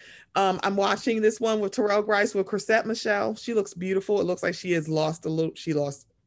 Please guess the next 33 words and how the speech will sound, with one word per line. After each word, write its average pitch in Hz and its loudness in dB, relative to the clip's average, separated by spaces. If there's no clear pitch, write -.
a - -20
ton 370 -6
of 190 -6
weight, 131 -2
but 160 -2
she 214 -6
still 208 4
was 160 -2
beautiful, 165 0
but 165 0
also 170 -2
her 165 -2
hair 170 2
is 160 -4
very 151 0
short, 151 -4
and 143 -8
I 131 -8
love, 143 -6
love, 139 -6
love 104 -8
it. - -10
So 175 2
yes, 220 6
Les, 240 4
your 214 4
June 302 2
tenth 330 2
is 294 -8
planned 294 2
for 247 2
you, 226 0
sir. 214 2